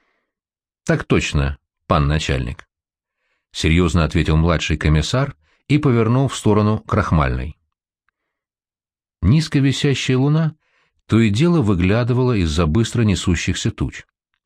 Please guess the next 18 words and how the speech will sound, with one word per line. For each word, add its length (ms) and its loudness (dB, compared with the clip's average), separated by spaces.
Улица 500 2
Вапенная 840 0
была 380 0
темна 440 2
и 120 -2
пуста, 560 -4
ветер 420 0
носился 540 0
по 140 -4
лугам 420 2
над 160 0
рекой, 460 -2
не 140 2
встречая 500 0
никакой 420 0
преграды, 680 0
кроме 340 2
сгорбленного, 960 0